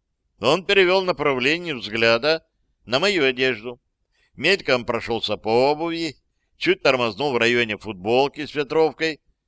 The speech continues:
и вернулся к моему лицу. Оценил, походу. "Прикольная",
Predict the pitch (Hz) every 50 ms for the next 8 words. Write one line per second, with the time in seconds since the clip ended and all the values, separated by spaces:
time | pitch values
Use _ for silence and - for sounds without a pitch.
0 | _ _ - 101 110 110 104 104 107 127 143 - 185 180 165 - 131 117 107 101
1 | 98 107 127 156 175 - - - 104 95 101 120 _ _ _ _ _ _ _ _
2 | _ - 98 101 - 156 165 151 123 117 123 135 123 - 151 123 - 147 151 139
3 | 131 113 78 - _ _ _ _ _ _ _ _ _ _ _ _ _ _ _ _
4 | _ _ - - 95 104 101 85 - 110 113 117 120 123 127 127 127 131 127 127
5 | 127 127 127 120 -